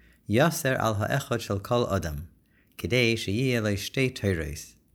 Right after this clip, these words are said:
שנאמר, "וכתב לו את משנה התורה הזאת". י"ט, לברך אחר המזון, שנאמר, "ואכלת ושבעת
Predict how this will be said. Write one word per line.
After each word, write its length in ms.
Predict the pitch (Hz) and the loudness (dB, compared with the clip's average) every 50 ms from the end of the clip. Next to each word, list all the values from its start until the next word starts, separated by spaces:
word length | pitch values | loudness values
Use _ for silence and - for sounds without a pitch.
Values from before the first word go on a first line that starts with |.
| _ _ _ | _ _ _
שנאמר, 500 | - - 95 95 - 98 113 123 127 135 139 143 - - _ _ _ _ _ _ _ _ | -8 -4 -4 -2 -2 0 0 0 0 0 -2 -4 -8 -18 _ _ _ _ _ _ _ _
"וכתב 460 | 95 98 101 - 127 139 - 151 131 123 | -4 -4 0 2 2 2 4 2 2 2
לו 140 | 110 110 | 2 0
את 300 | 110 - - 98 - - | 0 0 0 -2 -2 -2
משנה 520 | 104 107 139 147 147 - 135 127 123 110 101 | 0 0 0 0 0 -2 -2 -2 0 0 -2
התורה 480 | 95 - - 120 117 110 110 107 98 | -2 0 0 0 2 2 2 0 0
הזאת". 340 | 98 92 87 85 73 71 - - - - - _ _ _ _ _ _ _ _ _ _ _ _ _ _ - | 0 0 0 -2 -4 -6 -10 -12 -16 -18 -20 _ _ _ _ _ _ _ _ _ _ _ _ _ _ 2
י"ט, 240 | 113 117 107 - - 98 110 135 139 - - - _ _ _ _ _ - | 2 2 2 4 4 4 4 4 2 -4 -8 -12 _ _ _ _ _ 0
לברך 580 | 107 104 92 113 127 135 123 123 120 - - - | 0 4 6 6 6 6 4 2 0 -2 -8 -4
אחר 360 | - 117 120 - - 127 120 117 | -2 0 0 2 2 2 2 2
המזון, 480 | 110 113 104 95 92 80 78 82 80 76 73 - _ _ | 2 0 0 0 0 0 -2 -6 -10 -12 -14 -18 _ _
שנאמר, 520 | - - - 104 101 101 104 110 117 123 135 135 131 - - _ _ _ _ - | -16 -6 -4 -2 0 0 0 2 2 0 0 -2 -6 -10 -18 _ _ _ _ -4
"ואכלת 560 | 95 98 85 90 - - 98 107 110 - 139 139 147 143 - - - _ _ _ | -2 -2 -2 -2 0 2 2 2 4 4 2 2 2 2 -2 -6 -14 _ _ _
ושבעת 560 | 110 101 110 - - 104 92 120 131 131 - | -6 -4 -2 0 0 2 4 4 2 2 2